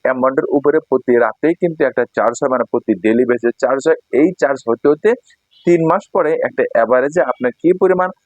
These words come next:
ইউজ করেছেন, তার উপরে তিন মাস পর পর কোয়ার্টারলি একটা ইন্টারেস্ট আছে, সেই ইন্টারেস্টটা আপনাকে পে করতে হবে। মানে হচ্ছে যে আপনি প্রতি মাসে কোনো ইন্টারেস্ট নেই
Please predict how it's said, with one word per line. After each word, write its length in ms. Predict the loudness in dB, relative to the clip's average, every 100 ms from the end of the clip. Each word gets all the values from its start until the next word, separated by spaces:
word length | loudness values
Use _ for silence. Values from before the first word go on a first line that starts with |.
| _ 0
ইউজ 200 | 0 0 -2
করেছেন, 360 | -2 0 -2 -2 _ _ -4
তার 140 | -2 -2
উপরে 240 | 0 0 0
তিন 140 | 0 0
মাস 160 | -2 -2
পর 140 | -2 2
পর 160 | 2 0 -4 _ -2
কোয়ার্টারলি 440 | 0 0 0 2 2
একটা 240 | 0 -2 -2 0 -2
ইন্টারেস্ট 340 | 0 -2 -2 -2
আছে, 120 | -2 -2
সেই 140 | -2 -4 -4
ইন্টারেস্টটা 420 | -4 0 -2 0 -4
আপনাকে 320 | -2 -2 -2 -2
পে 120 | -2 -2 0
করতে 200 | -2 -2
হবে। 200 | -4 -4 -12 _ _ _ _ _ _ _ -4
মানে 180 | -2 0
হচ্ছে 220 | 0 0
যে 100 | 0 0 -4 -6
আপনি 200 | -4 -2
প্রতি 200 | -2 0 0
মাসে 200 | 0 0
কোনো 180 | -2 0 -2
ইন্টারেস্ট 360 | 0 0 0 0
নেই 120 | 2